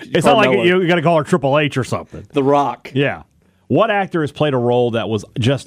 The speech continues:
Speaker 1: odd because of previous roles? See, like, some, some
Speaker 2: Any
Speaker 1: people, like, like, anytime I see Harrison Ford,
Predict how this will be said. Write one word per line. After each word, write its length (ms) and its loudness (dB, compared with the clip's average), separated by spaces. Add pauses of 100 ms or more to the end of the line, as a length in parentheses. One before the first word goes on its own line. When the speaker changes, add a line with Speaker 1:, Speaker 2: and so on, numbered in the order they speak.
Speaker 1:
odd 480 -2
because 380 -4
of 140 -14
previous 520 -4
roles? 380 -12 (560)
See, 240 0
like, 320 -4 (1120)
some, 280 0
some 140 -2
Speaker 2:
Any 80 2
Speaker 1:
people, 120 0
like, 200 -6
like, 200 -2
anytime 180 0
I 40 2
see 120 -2
Harrison 360 -2
Ford, 400 -6